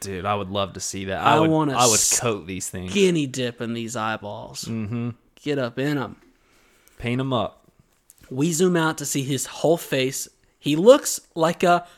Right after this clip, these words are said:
Speaker 2: completely different person.
Speaker 1: He
Speaker 2: I
Speaker 1: does, 'cause if you think about it, you're like, "Oh, he's had these things covering, like,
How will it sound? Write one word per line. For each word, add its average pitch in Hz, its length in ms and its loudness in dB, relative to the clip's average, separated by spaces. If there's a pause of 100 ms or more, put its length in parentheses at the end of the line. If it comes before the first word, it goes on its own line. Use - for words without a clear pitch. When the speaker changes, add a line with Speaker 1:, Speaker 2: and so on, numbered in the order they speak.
Speaker 2:
completely 165 680 2
different 127 380 -4
person. - 440 -6 (1080)
Speaker 1:
He - 60 0
Speaker 2:
I 151 60 2
Speaker 1:
does, 135 360 6
'cause 147 160 2
if 156 320 -2 (160)
you 156 140 -4
think 180 300 2
about 117 280 4
it, 120 80 2
you're 120 140 -2
like, 113 340 -4
"Oh, 151 200 0
he's 143 220 -4
had 156 220 2
these 135 200 -2
things 127 340 -6
covering, 127 540 -2
like, 98 320 -6